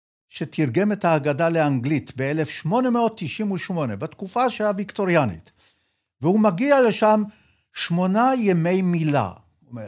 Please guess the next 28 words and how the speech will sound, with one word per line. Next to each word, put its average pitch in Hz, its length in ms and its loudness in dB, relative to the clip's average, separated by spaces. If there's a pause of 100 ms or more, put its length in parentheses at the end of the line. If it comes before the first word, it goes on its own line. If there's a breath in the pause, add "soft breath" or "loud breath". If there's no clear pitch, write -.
"אה, 131 220 -16
זה 233 180 -12
לא 214 100 -6
אומרים 127 320 -4
בציבור 110 460 -10
מילה, 104 380 -10 (140)
זה 143 100 -10
לא 131 200 -6
נעים, 120 420 -6
לא 123 140 -4
מכובד." 120 540 -8 (640)
אז 113 100 -12
מה 143 100 -2
הוא 160 140 2
מתרגש 135 520 -4
שם? 208 220 -4 (540 soft breath)
"Eight 233 300 2 (180)
days 208 480 0
of 180 280 -2
initiation." 190 1000 2 (340 soft breath)
זה 160 180 -8
כאילו 196 520 -2 (180 soft breath)
חנוכת 190 680 -2
הילד, 180 420 0 (140)
טקס 220 460 0
הכנסת 180 560 -4
הילד 170 480 -2 (220 soft breath)
לחיים. 156 500 0